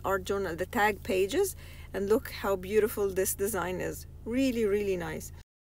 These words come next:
And these are the small little pieces. I did die cut them all also from white Bristol smooth paper. I use my two-in-one, uh, pick tool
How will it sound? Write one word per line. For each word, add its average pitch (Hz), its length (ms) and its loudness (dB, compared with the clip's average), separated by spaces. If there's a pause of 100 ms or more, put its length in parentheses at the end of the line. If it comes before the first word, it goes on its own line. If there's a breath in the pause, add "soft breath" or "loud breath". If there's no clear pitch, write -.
(180)
And 233 140 2
these 330 180 6
are 370 140 4
the 262 120 -2
small 240 300 2
little 247 280 4
pieces. 254 460 0
I 208 100 0
did 196 160 -2
die 202 160 2
cut - 220 -4
them 180 140 -6
all 190 280 -2
also 247 440 -2
from 262 220 -4
white 240 260 0 (160)
Bristol 254 300 0
smooth 240 320 -4
paper. 254 400 0 (1300 loud breath)
I 190 180 0
use 214 440 2
my 190 280 2
two-in-one, 233 760 0 (320)
uh, 185 260 4
pick - 240 0
tool 214 380 6